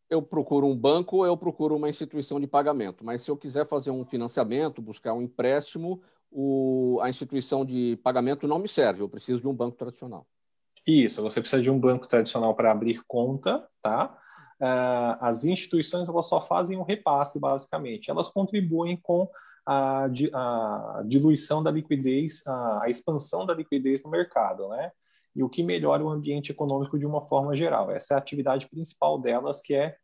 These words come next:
Speaker 2: intermediar e fazer o repasse dos recursos, né? As instituições de pagamento.
Speaker 1: Toda e qualquer instituição de pagamento precisa de autorização do B C pra, pra funcionar,
Speaker 2: Hum.
Speaker 1: do Banco Central?
Speaker 2: Hum.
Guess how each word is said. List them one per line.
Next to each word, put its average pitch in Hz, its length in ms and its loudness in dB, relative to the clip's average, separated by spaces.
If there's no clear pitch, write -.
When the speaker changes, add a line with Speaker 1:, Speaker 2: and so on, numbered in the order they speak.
Speaker 2:
intermediar 165 680 0
e 165 40 -2
fazer 151 320 -2
o 156 60 -4
repasse 143 500 -2
dos 147 160 -8
recursos, 135 640 -4
né? 117 120 -6
As 123 120 -4
instituições 120 540 -2
de - 40 -18
pagamento. 123 540 -2
Speaker 1:
Toda 180 440 2
e 151 80 -4
qualquer 139 640 0
instituição 131 580 -6
de 117 80 -6
pagamento 117 580 -2
precisa 123 540 -6
de 110 60 -4
autorização 110 640 -8
do 101 100 -10
B 98 140 -6
C 156 360 -6
pra, 98 300 -2
pra 101 140 -10
funcionar, 156 440 -4
Speaker 2:
Hum. 135 40 -10
Speaker 1:
do 117 60 -16
Banco 101 220 -12
Central? 117 400 -10
Speaker 2:
Hum. 123 220 -4